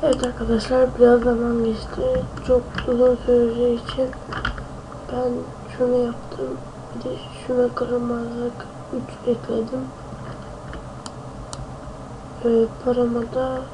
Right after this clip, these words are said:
yükselttim işte. On beş bin hemen şunu da şey yapalım. Evet arkadaşlar, bu bölüm kısaydı.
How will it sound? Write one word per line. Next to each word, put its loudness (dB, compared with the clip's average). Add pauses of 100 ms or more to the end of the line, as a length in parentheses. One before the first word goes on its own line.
(380)
yükselttim 0
işte. 0 (1200)
On 0
beş -4 (120)
bin 0
hemen 0 (100)
şunu -2
da -6
şey -4
yapalım. -2 (1300)
Evet 4
arkadaşlar, 0
bu 2
bölüm 2
kısaydı. -2